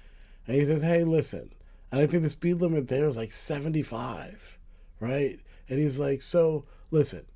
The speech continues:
put your cruise control between seventy-five, seventy-eight, somewhere around there,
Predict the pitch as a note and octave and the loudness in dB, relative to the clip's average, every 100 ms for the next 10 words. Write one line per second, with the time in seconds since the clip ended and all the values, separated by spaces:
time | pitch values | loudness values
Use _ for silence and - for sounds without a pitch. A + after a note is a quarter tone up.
0 | - - - - C#3 F3 E3+ F3 E3 F3+ | -20 -20 -10 -2 0 0 2 2 2 -2
1 | D#3 - E3+ D#3+ E3 D3+ D3+ A#2+ G#2+ F#2+ | -6 -2 0 0 -2 -4 -4 -4 -6 -6
2 | - A#2 A#2+ A#2+ B2+ A#2 A#2 A#2+ A#2+ A#2 | -4 -2 -2 -2 -2 -2 -2 -2 -2 -4
3 | - G#2+ A2+ A2+ A2+ A2+ A2+ A2+ - A2 | -6 -6 -4 -2 0 0 0 -4 -6 -4
4 | A#2 A#2 A#2 A2+ A2+ A2+ A2 A2+ A#2 | -4 -2 -4 -4 -4 -4 -2 -2 -4